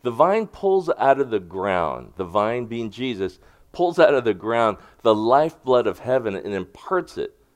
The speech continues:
to the branches, which is you and me. And, uh, that fruit that's imparted from the vine to the branches here is described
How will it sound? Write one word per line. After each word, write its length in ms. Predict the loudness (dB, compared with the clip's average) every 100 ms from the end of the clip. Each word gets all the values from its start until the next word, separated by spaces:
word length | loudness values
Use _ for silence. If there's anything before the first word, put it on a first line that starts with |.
| _
to 100 | -4
the 120 | -4
branches, 640 | -2 0 0 -4 -12 -14 _ _
which 280 | -8 -6 -4
is 320 | -6 -6 _
you 220 | -6 -4
and 140 | -4 -6
me. 180 | -10 -12 _ _ _ _ _ _ _ _ _ _ -6
And, 240 | -6 -6 _ _ _ _ _
uh, 100 | -10 -6
that 360 | 0 0 0 _
fruit 540 | -18 -4 0 0 -2 _ _ _ _
that's 260 | -2 -2 -4
imparted 800 | -10 -10 -4 0 2 0 -2 -8
from 260 | -8 -4
the 120 | -4
vine 580 | -4 -2 -2 -2 -4 -8 -14 _ _ _ _ -14
to 100 | -8
the 80 |
branches 960 | -8 -6 -4 -2 -4 -6 -12 -12 -16 _ _ _
here 320 | _ -4 -2 -2
is 140 | -6
described 960 | -12 -14 -16 -8 -2 0 0 -4 -10